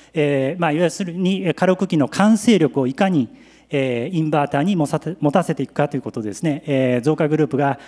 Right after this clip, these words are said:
精力的に研究していただいてますけども、今現在のところですね、えー、もう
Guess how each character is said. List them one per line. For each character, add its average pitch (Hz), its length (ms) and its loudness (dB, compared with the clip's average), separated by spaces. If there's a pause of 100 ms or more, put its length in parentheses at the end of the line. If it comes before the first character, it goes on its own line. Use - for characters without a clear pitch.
(120)
精 160 180 2
力 147 160 0
的 160 180 -2
に 143 80 0
研 156 160 4
究 165 120 -2
し - 100 -8
て 156 80 -2
い - 20 -6
た 165 80 0
だ 156 80 2
い 143 60 0
て 139 80 -4
ま 131 100 0
す - 80 -8
け 175 80 -2
ど 202 80 2
も、 170 220 0 (300)
今 247 180 6
現 202 200 2
在 180 140 4
の 151 80 0
と 143 80 -2
こ 143 120 0
ろ 135 60 2
で 123 80 0
す 135 140 -2
ね、 135 340 0
え 147 640 0
ー、 - 40 0
も 165 260 0 (160)
う - 20 -12